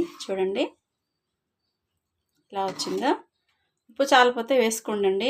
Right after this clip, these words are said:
నాకైతే సరిపోయింది, ఉప్పు, కారం అంతా కరెక్ట్గా సరిపోయింది.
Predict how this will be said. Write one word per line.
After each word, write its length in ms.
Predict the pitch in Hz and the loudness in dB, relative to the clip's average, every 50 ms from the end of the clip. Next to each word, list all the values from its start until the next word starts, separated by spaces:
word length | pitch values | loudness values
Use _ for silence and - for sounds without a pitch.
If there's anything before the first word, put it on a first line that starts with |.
| 285 233 | 0 0
నాకైతే 340 | 196 196 - 208 - - 247 - | 0 -2 -4 -8 -8 -8 -4 -2
సరిపోయింది, 480 | 220 202 214 - 220 214 202 196 190 202 196 196 | -2 -2 -2 -2 -2 -2 -2 0 0 -2 -4 -4
ఉప్పు, 180 | - - 220 220 - | -6 -12 -10 -4 -4
కారం 240 | 208 202 208 196 190 190 | -2 -2 -2 0 -2 -2
అంతా 160 | 196 202 202 - 196 | -2 -4 -8 -8 -6
కరెక్ట్గా 360 | 196 190 - - - - - - | -8 -8 -10 -14 -18 -16 -12 -10
సరిపోయింది. 560 | 196 190 190 - 196 185 175 190 196 220 285 | -10 -10 -10 -10 -8 -8 -6 -4 -4 -2 -2